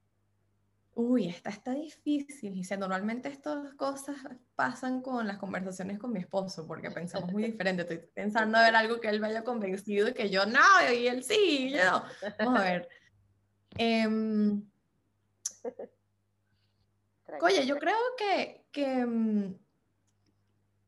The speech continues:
Speaker 1: no, no tengo ejemplo de él, pero en verdad es hablando contigo hace un par de semanas, Giselle, y el usar el término afrolatina, te,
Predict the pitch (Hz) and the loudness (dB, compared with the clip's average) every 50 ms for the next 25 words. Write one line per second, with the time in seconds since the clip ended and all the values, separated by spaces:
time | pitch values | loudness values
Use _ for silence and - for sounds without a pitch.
0 | _ _ _ _ _ - - - - - - 247 254 247 247 254 247 240 240 247 | _ _ _ _ _ -20 -20 -20 -20 -12 -4 0 2 2 4 4 2 2 4 4
1 | 254 247 247 247 269 277 311 339 349 381 392 349 339 370 381 349 262 262 302 349 | 4 4 4 2 0 0 0 0 0 -2 -2 -2 -2 -2 0 0 2 2 0 0
2 | 349 392 359 294 - 247 247 247 240 240 240 247 294 359 381 381 392 427 453 440 | 2 2 4 4 4 4 4 4 4 4 4 2 2 2 2 2 2 0 -2 -2
3 | 359 311 359 403 440 440 415 392 427 403 403 403 415 415 415 440 427 427 370 392 | -4 0 2 2 2 2 2 0 -2 -2 -2 -2 -2 -4 -4 -6 -8 -6 -6 -4
4 | 508 523 440 381 311 269 247 254 247 233 226 240 240 240 247 226 226 247 254 247 | -4 -4 -4 -2 -2 -2 -2 -2 -4 -4 -2 0 0 0 0 -2 -2 -2 -2 0
5 | - 254 254 294 302 285 359 370 381 392 403 392 392 392 339 247 226 269 330 330 | 0 0 0 0 0 0 0 0 0 -2 -4 -4 -2 -2 0 0 0 0 -2 0
6 | 285 233 214 - - 240 226 - | 0 0 0 2 0 0 0 -2